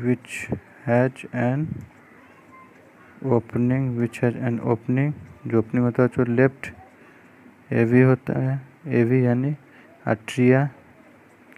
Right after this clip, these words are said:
foramen, और ये आगे हो जाएगा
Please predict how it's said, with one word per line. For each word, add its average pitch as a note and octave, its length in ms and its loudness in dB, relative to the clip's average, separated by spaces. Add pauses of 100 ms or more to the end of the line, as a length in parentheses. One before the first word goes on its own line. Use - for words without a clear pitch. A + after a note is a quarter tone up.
(500)
foramen, B2+ 880 2 (2250)
और A2 800 -2 (340)
ये A2 260 0 (140)
आगे A2 120 0
हो A#2 120 4
जाएगा A#2+ 400 0